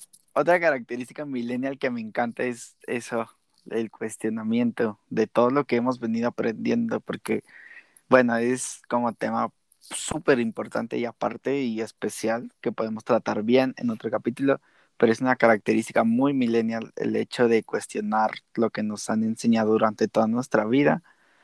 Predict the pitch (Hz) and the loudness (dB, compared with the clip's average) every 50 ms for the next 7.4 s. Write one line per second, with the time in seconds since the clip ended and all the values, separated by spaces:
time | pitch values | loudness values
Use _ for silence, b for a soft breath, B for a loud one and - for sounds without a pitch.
0 | b b b b b b - - 117 117 117 113 107 110 110 107 107 117 117 120 | b b b b b b 4 6 8 8 8 6 6 4 2 4 4 4 4 4
1 | - 117 120 117 107 113 117 117 113 131 - - 117 107 107 113 120 127 127 131 | 4 4 4 4 4 2 0 -2 -2 -2 0 0 -2 0 2 2 2 2 2 0
2 | 120 - 117 - 117 120 127 135 135 143 151 160 - - 117 113 104 - - 107 | -4 -8 -6 -2 2 4 4 4 4 2 -2 -4 -4 -2 -2 -2 -4 -2 -2 -2
3 | 107 107 107 98 110 110 110 - - - _ - 117 117 104 - 113 110 107 101 | -2 -2 0 2 2 2 2 0 -4 -14 _ -4 -2 -2 -2 -2 -4 -6 -6 -8
4 | - - - 113 113 113 - - _ _ - 123 117 104 - - 110 107 110 110 | -10 -6 -4 -4 -4 -4 -6 -12 _ _ 0 2 2 2 0 0 2 2 4 4
5 | 120 127 139 151 160 - 151 123 117 107 - - 113 110 104 - - 123 123 123 | 4 4 4 4 2 0 -2 -2 -2 -4 -4 -2 -2 -2 -2 0 2 2 2 2
6 | - - 139 123 - - - 101 - - 107 117 117 - - - 85 104 - - | 2 0 0 0 -2 -6 -10 -2 -2 0 0 0 -2 -2 -2 -4 -4 -4 0 2
7 | 123 131 143 147 131 120 - 170 | 4 6 6 6 6 4 2 0